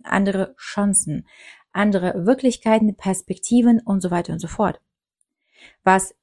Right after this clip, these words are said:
im besten Falle, und wenn es wirklich gut läuft und wenn es alles gut ist und ihr euch versteht, was du buchst bei dieser Entscheidung, einen Stylisten zu nehmen und Stylingberatung zu buchen, du buchst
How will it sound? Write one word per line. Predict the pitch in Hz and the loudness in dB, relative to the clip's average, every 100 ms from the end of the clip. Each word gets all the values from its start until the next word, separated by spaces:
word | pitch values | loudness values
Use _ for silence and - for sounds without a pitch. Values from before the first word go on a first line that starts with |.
| _ - | _ 0
im | 165 | 4
besten | 214 277 349 | 4 2 -2
Falle, | - 196 180 185 196 - | 2 4 6 4 0 -4
und | 196 175 | -2 0
wenn | 165 | 0
es | 156 226 | -2 -2
wirklich | 285 285 - | -2 -2 -6
gut | 226 | -2
läuft | 175 170 - | 0 0 -2
und | |
wenn | 160 | -2
es | 160 - | -2 0
alles | 220 240 | 0 0
gut | - 165 | -4 -4
ist | 160 156 | -4 -10
und | - 175 208 | -8 -6 -2
ihr | 220 | 0
euch | 233 | 0
versteht, | - - - 165 - | -4 -8 -6 -6 -8
was | 190 160 165 - | -6 -4 -2 -4
du | 196 254 311 320 | 0 4 4 4
buchst | 240 285 254 - - _ _ _ _ - | 2 4 2 0 -14 _ _ _ _ -6
bei | 160 | -4
dieser | 175 233 277 311 311 | 0 0 2 2 4
Entscheidung, | 262 262 - 214 208 175 175 - _ _ _ _ _ _ - | 2 0 -2 -2 0 -2 -4 -14 _ _ _ _ _ _ -8
einen | 185 180 | -6 -6
Stylisten | - 180 247 - 262 | -4 -2 0 0 0
zu | 247 | 2
nehmen | 240 233 | 2 2
und | 214 | -2
Stylingberatung | - 190 196 202 170 160 156 160 160 | -2 -2 0 -2 -2 -4 -4 -8 -10
zu | 180 | -2
buchen, | 202 254 370 415 _ _ _ _ _ _ _ _ _ - | 0 2 0 -2 _ _ _ _ _ _ _ _ _ -14
du | 165 | -14
buchst | - 156 196 - | -8 -6 -6 -8